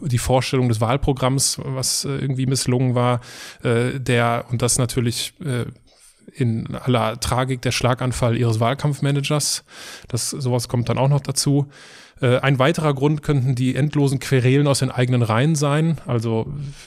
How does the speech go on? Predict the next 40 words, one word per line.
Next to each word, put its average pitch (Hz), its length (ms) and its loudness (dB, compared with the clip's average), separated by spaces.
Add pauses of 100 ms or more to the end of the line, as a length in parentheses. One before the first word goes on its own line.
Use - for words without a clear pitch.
das - 260 -6
Interview 131 480 0
von 120 180 0
Thorsten 123 320 -2
Albig 143 440 0
habe 135 100 0
ich 131 100 -2
mir 131 100 0
hier 127 100 2
notiert. 127 580 0 (960)
Oder 120 240 4
die, 110 320 0 (520)
äh, 110 360 2 (140)
Gerhard 120 280 0
Schröder-Geschichte 117 680 0
mit 107 160 2
Rosneft. 135 600 -2 (400)
Äh, 117 400 2
oder 131 540 2
ein 120 260 2
siebter 127 400 0
Grund, 123 600 -2 (160)
der 113 100 0
Verlust 127 420 2
der 120 120 -4
eigenen 123 320 0
Intuition 123 720 0
aufgrund 120 380 -2
systematischer 120 840 0
Kaputtberatung. 101 1160 -2
Das 101 120 -8
sind 113 200 -2
nicht - 240 -2
meine 113 360 0
Worte, 117 300 0
sondern 110 240 2
aus 113 160 -2
diesem 107 260 0
Buch 135 220 -4
aufgegriffen. 139 680 -2